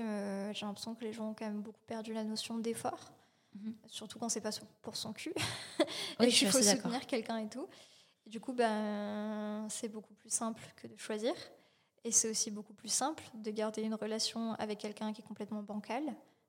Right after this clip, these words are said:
Speaker 1: mais c'est pas facile de quitter quelqu'un, même si la relation, elle te convient plus, même si t'es pas fou
Speaker 2: Ouais.
Speaker 1: amoureux, tu peux tenir à la personne et tu peux savoir que quand tu vas rompre, tu vas la perdre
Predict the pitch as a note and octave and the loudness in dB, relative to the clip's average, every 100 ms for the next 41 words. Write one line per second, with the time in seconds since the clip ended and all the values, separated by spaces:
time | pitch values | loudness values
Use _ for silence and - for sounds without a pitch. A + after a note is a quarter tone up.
0 | _ A3+ A#3 G#3+ G#3+ - _ _ _ _ | _ -4 0 2 0 -8 _ _ _ _
1 | _ _ - - - - C4 - G#4+ B3+ | _ _ -20 -14 -10 -8 -8 -8 -6 -6
2 | - - A#3 A3 A3 G#3+ G#3+ A#3+ - A#3+ | -4 -4 -2 -2 0 -2 0 4 4 4
3 | A#3 A3+ A3 - A#3 - A3 G#3+ G#3 D4 | 0 0 -2 -2 -4 -4 -2 -2 -2 -6
4 | D#4+ A#3+ - G#3 G#3+ G#3+ A3+ G#3+ G#3+ A3 | -6 -6 -4 -2 -2 -2 0 0 2 0
5 | E4 - - _ - - - B4+ - A3+ | 0 -4 -20 _ -12 -8 -2 -2 -2 -2
6 | A3 A3 G#3 A3 - A3+ G#3 G3+ G#3+ D4 | 0 -2 -2 -4 -4 -2 -2 -2 -4 -4
7 | F#4 C#4 A3+ A3+ G#3+ - G#3 - G#3+ G#3 | 0 0 0 -2 -6 -6 -6 -4 -2 0
8 | G#3 G3+ G#3 G#3 - B3+ F#4 - - _ | 0 0 -2 -4 -8 -12 -12 -16 -18 _
9 | G#3+ G#3 - - - A3 G#3 G#3 E4+ D#4+ | -20 -20 -20 -12 -6 -2 0 0 -2 -4